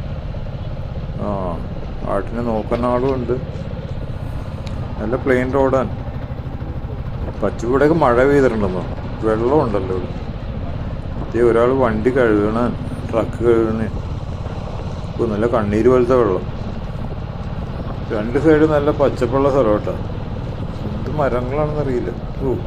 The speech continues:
നൂറ്റി അമ്പത്തൊമ്പത് കിലോമീറ്റർ ശ്രീനഗറിന്. ഇവിടെ കുറച്ച് വീടുകളും കാര്യങ്ങളൊക്കെ ഉണ്ട്. സ്ഥലം കൊള്ളാം എന്തായാലും. എന്താ,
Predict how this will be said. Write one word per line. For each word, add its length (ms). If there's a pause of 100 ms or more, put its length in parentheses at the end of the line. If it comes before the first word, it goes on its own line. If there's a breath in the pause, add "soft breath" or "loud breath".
(120)
നൂറ്റി 280 (100)
അമ്പത്തൊമ്പത് 460
കിലോമീറ്റർ 440
ശ്രീനഗറിന്. 520 (1700)
ഇവിടെ 220
കുറച്ച് 280
വീടുകളും 440
കാര്യങ്ങളൊക്കെ 480
ഉണ്ട്. 160 (2500)
സ്ഥലം 280
കൊള്ളാം 260
എന്തായാലും. 360 (300)
എന്താ, 180